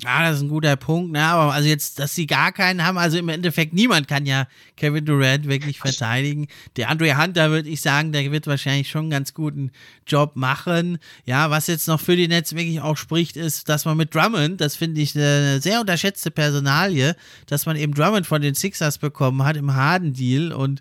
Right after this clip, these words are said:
der hat sich ja richtig gut geschlagen und das war ja das ganz große, die ganz große Schwachstelle. Da hätte sonst nämlich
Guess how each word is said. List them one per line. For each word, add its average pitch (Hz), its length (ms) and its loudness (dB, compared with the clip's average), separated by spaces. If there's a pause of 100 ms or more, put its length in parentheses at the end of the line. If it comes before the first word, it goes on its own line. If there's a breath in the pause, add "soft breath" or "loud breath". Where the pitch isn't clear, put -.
(360 soft breath)
der 127 160 0
hat 170 140 -2
sich 156 220 -4
ja 147 220 4
richtig 160 360 -4
gut 170 320 -6
geschlagen 143 480 2
und 160 100 -2
das 147 200 0
war 156 80 2
ja 151 100 4
das 147 160 2
ganz 196 320 0
große, 147 560 2 (320 soft breath)
die 147 60 -4
ganz 160 280 -2
große 165 300 -2
Schwachstelle. 143 640 0
Da 143 140 2
hätte 151 240 -2
sonst 147 380 -4
nämlich 143 420 0